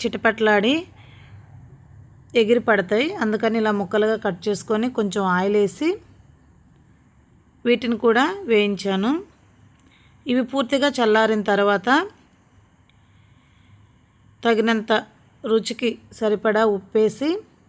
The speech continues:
కొన్ని వాటర్ యాడ్ చేసి మిక్సీ పట్టి ఒక గిన్నెలోకి తీసుకొని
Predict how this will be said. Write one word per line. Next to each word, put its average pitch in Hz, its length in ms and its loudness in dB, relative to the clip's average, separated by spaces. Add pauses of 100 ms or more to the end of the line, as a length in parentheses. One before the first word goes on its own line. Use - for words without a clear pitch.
(120)
కొన్ని 214 200 0 (100)
వాటర్ 196 400 2
యాడ్ 214 220 2 (100)
చేసి 214 320 -2 (1000)
మిక్సీ 226 400 -2
పట్టి 240 320 -2 (800)
ఒక 202 240 -2
గిన్నెలోకి 208 500 2
తీసుకొని 208 440 -2